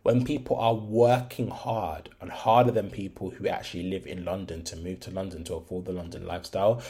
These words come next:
that's how you man are getting priced out the end, respectfully. So, I don't know. Um, yeah, there was that. But with the whole New York thing, um,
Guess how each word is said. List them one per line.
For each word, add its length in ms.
that's 160
how 120
you 220
man 160
are 60
getting 260
priced 360
out 120
the 120
end, 320
respectfully. 720
So, 520
I 80
don't 220
know. 260
Um, 560
yeah, 320
there 140
was 160
that. 300
But 360
with 180
the 100
whole 220
New 160
York 380
thing, 540
um, 580